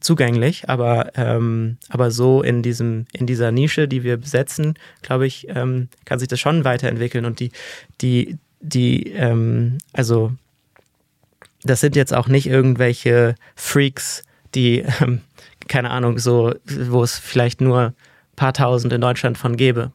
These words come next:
Das ist schon, äh, relativ, ähm, ein, ein normaler Alltag, ähm,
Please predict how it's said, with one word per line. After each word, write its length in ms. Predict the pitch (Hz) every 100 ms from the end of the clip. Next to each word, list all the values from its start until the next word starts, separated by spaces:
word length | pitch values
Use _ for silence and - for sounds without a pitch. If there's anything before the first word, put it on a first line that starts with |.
| _
Das 200 | - 127
ist 200 | 127 123
schon, 300 | - 127 123
äh, 60 | - -
relativ, 680 | 123 127 123 123 - 120 - - - _ _ _
ähm, 340 | 123 117 117 - 131
ein, 280 | 120 120
ein 120 | 117 120
normaler 480 | 117 120 131 127
Alltag, 640 | - 131 131 123 131 - - _ _ _ -
ähm, 420 | 123 117 117 117